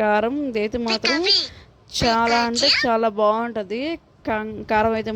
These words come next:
మాత్రం దేంట్లోకైనా కూడా, టిఫిన్లకైనా దీన్ని మాత్రం ప్రతిరోజు చిన్నపిల్లలు ఉన్న వాళ్ళైతే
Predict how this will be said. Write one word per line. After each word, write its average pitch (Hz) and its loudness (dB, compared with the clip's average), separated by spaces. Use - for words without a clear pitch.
మాత్రం 214 -4
దేంట్లోకైనా 220 -2
కూడా, 208 2
టిఫిన్లకైనా 220 -2
దీన్ని 254 4
మాత్రం 254 2
ప్రతిరోజు 254 2
చిన్నపిల్లలు 247 2
ఉన్న 226 -2
వాళ్ళైతే 220 0